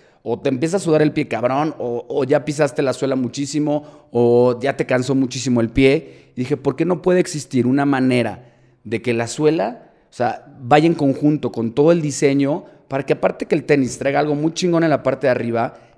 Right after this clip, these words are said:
en la parte de adentro, lo que estás pisando todo el día sea cómodo?".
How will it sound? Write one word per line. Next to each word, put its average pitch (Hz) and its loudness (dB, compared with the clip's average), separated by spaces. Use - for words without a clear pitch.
en 104 -4
la 113 -4
parte 190 2
de 170 2
adentro, 127 0
lo 107 -4
que 110 -4
estás 156 -2
pisando 139 -4
todo 123 0
el 120 0
día 123 -2
sea 120 -8
cómodo?". 101 -6